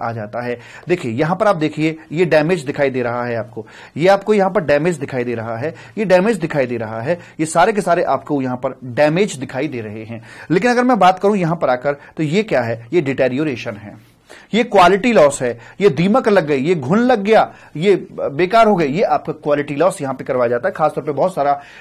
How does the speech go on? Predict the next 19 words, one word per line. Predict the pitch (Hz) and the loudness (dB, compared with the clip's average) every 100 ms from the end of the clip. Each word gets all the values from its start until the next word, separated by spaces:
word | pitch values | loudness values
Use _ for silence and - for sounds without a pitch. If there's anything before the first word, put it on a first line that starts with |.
| - | -10
डिटेरियोरेशन | 135 170 175 185 190 208 | 0 2 4 4 2 0
लोगों | 170 147 | 0 -2
ने | 151 | 0
लॉकडाउन | 143 139 151 | -2 -2 -6
पीरियड | 151 139 135 | -6 -8 -6
के | 135 | -6
अंदर | 127 | -6
देखा | 117 123 | -8 -8
था | 123 170 | -8 -8
कि | 170 | -6
उनकी | 156 | -8
दुकानें | 131 131 139 123 | -8 -8 -8 -6
बंद | 127 151 | -8 -6
थी, | 180 | -8
लेकिन | 165 135 | -6 -6
जब | 127 | -4
वापस | 127 - - - | -4 -4 -14 -14
खोलकर | - 131 127 | -10 -8 -6
देखी, | 139 160 156 | -6 -6 -8